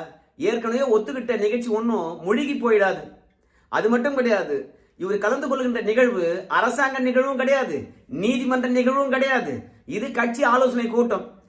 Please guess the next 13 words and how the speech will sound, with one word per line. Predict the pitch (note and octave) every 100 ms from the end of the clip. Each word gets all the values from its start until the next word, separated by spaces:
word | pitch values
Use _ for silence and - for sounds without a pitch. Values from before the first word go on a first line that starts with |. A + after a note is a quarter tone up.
| _
இந்த | E3+ G#3+
மாதிரி | A#3 C4+ C#4+
கூட்டங்கள் | B3+ C4+ B3 F3 E3+ F3+ F#3 - _ _ _ _ _ _
பல | G3 A3 D#4 D#4
வந்து | C4 C4
பாத்தீங்கன்னா | B3 F#3+ F#3+ G#3
தள்ளி | G#3 C4
வைக்கப்பட்டிருக்குது. | C#4+ A#3+ A#3 G#3+ F#3+ D#3 - - _ -
அது | E3 A3+
மட்டும் | B3 C#4+
கிடையாது, | B3+ G3+ A#3 A#3+
கிருஷ்ணகிரியில் | G#3+ A3 D4+ C#4 C4+
இருக்கிறாராம், | B3+ A#3+ A#3+ G3+ F3+ A#3+